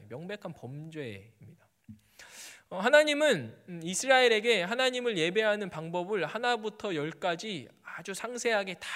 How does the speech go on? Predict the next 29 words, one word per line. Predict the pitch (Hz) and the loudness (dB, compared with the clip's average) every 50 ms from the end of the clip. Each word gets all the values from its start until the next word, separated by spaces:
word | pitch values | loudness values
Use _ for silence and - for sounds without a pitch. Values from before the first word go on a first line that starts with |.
| - - | -10 -10
가르쳐 | - - 135 143 165 165 - - 175 | -10 -8 -8 -8 -8 -8 -8 -8 -8
주셨습니다. | 143 127 120 - 127 120 - - 107 98 107 _ _ _ _ _ _ _ - - - - - - - - _ _ | -8 -8 -10 -12 -12 -14 -16 -18 -18 -20 -20 _ _ _ _ _ _ _ -20 -20 -20 -20 -20 -20 -20 -20 _ _
어, | - 175 | -10 -4
이스라엘은 | 190 208 220 226 294 294 285 277 277 233 180 160 | -2 -2 0 6 8 8 10 10 8 6 4 4
내 | 180 214 247 | 6 6 8
마음대로, | 220 185 170 202 240 254 247 226 233 226 226 202 | 10 10 8 8 6 4 4 4 4 4 4 4
내 | 180 185 202 | 4 2 4
하고 | 208 240 247 254 254 | 4 2 2 0 -4
싶은 | - - - - 240 226 | -6 -6 -10 -10 -4 -2
대로, | 214 214 220 233 208 151 120 - - - - _ _ | 0 2 2 2 2 0 -2 -6 -14 -20 -20 _ _
원하는 | 139 170 202 233 247 247 247 240 233 | 0 2 2 4 2 2 2 2 2
대로 | 233 220 214 220 214 185 147 139 139 | 2 2 4 4 2 2 0 -2 -2
아무 | 127 135 156 190 233 220 | -2 -2 0 0 -2 -2
때나 | - 233 220 220 185 156 | 0 2 4 6 6 6
아무 | 165 185 214 226 | 6 4 0 -4
곳에서나 | 214 220 214 220 214 208 214 202 208 202 175 | -4 -4 -4 -4 -4 -4 -4 -2 0 2 2
예배할 | 151 151 156 190 202 196 190 196 190 180 | 2 0 0 2 2 2 2 2 -2 -4
수 | 175 - - - 202 180 | -8 -10 -12 -10 -8 -8
있지 | 151 143 147 - - 160 | -8 -8 -10 -8 -6 -6
않았습니다. | 113 110 143 175 190 - 202 175 135 117 131 135 110 101 - _ - - - _ - | -6 -4 -4 -4 -6 -6 -8 -10 -10 -10 -10 -12 -12 -16 -18 _ -20 -20 -20 _ -20
하나님이 | 135 143 208 240 233 233 233 233 208 | -14 -10 -8 -6 -6 -6 -6 -8 -8
정하신 | - - 165 185 202 202 196 202 202 196 190 | -8 -6 -2 2 2 2 2 2 -4 -4 -4
대로, | 185 180 175 180 165 | -4 -4 -2 -4 -6
정하신 | - 165 170 185 190 180 180 190 175 | -6 -6 -4 -2 -2 -4 -4 -8 -12
때, | 170 - 196 185 175 | -8 -6 -4 -4 -4
정하신 | 165 170 165 175 180 190 - 190 180 | -4 -6 -6 -6 -6 -6 -6 -10 -10
방법으로 | - - 139 160 175 190 190 175 185 180 175 147 | -12 -12 -12 -6 -4 -4 -4 -4 -4 -4 -4 -2
예배해야만 | 123 123 139 165 160 147 151 156 151 139 135 131 123 110 | -4 -4 -4 -4 -4 -2 -2 -4 -4 -6 -6 -8 -10 -10
했습니다. | 123 151 - - - 160 131 107 - | -12 -12 -14 -12 -12 -12 -12 -12 -16